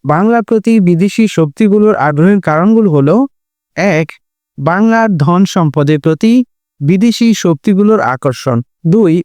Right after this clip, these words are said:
পনেরো শতকের শেষের দিকে নতুন জলপথ আবিষ্কার। তিন, নতুন বাজার সৃষ্টি। চার, ব্যবসা বাণিজ্য সম্প্রসারণ ইত্যাদি। ঘ আছে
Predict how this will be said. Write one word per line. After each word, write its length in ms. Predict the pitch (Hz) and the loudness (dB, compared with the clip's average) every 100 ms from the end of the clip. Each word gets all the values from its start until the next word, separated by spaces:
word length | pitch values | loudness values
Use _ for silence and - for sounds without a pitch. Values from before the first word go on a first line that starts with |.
| - _ _ _ | -8 _ _ _
পনেরো 380 | 180 214 226 220 | -2 0 0 0
শতকের 540 | 220 214 220 226 220 | -2 -2 -2 -2 -2
শেষের 420 | - 185 - 226 | 0 -2 0 -2
দিকে 260 | 175 143 135 | -2 -2 0
নতুন 580 | 135 180 185 233 220 143 | 2 0 0 0 0 0
জলপথ 560 | 147 165 202 190 214 208 - | 0 2 0 0 -2 -2 -6
আবিষ্কার। 540 | - 123 127 - 120 107 _ _ _ _ _ | -4 -4 -6 -6 -6 -6 _ _ _ _ _
তিন, 280 | 233 208 175 - _ _ - | 0 0 0 -4 _ _ -2
নতুন 480 | 196 208 233 233 208 | -2 0 0 0 2
বাজার 400 | 147 147 170 208 190 | 0 0 -2 -2 -4
সৃষ্টি। 500 | 147 120 - 110 107 - _ _ | -4 -4 -6 -6 -6 -10 _ _
চার, 380 | - 196 196 196 190 - | -4 -2 0 -2 -6 -4
ব্যবসা 420 | 180 190 - 226 | -2 -2 -2 -2
বাণিজ্য 540 | 170 139 143 143 214 247 | 0 0 0 0 0 -2
সম্প্রসারণ 800 | - 190 180 190 - 143 160 233 - _ _ | -2 -2 0 -2 -2 -2 0 -2 -6 _ _
ইত্যাদি। 460 | 220 - 135 110 110 _ _ _ _ _ _ - | -4 -2 -4 -4 -8 _ _ _ _ _ _ -8
ঘ 80 | 123 170 | -2 0
আছে 640 | 208 214 196 - 165 | 0 0 -2 -2 0